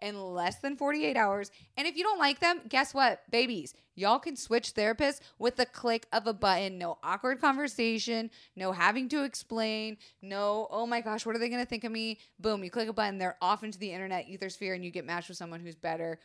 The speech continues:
for you. I'm talking about BetterHelp, baby. They talk about anger issues, grief, L G B T matters, sleep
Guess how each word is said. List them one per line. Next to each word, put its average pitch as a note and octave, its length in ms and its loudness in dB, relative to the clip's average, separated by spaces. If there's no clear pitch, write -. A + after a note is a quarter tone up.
for E3 380 -2
you. E3 460 -2
I'm E3 80 -12
talking F3+ 280 -14
about E3 280 -8
BetterHelp, G3 540 2
baby. F3+ 260 -2
They F3+ 180 -2
talk F3+ 220 -6
about D#3+ 220 -8
anger A#3+ 300 2
issues, A3+ 500 -6
grief, A#3 480 0
L F#3+ 140 -2
G F3+ 100 -14
B F3 140 -14
T A#3+ 400 -4
matters, A3+ 500 0
sleep G#3+ 680 -4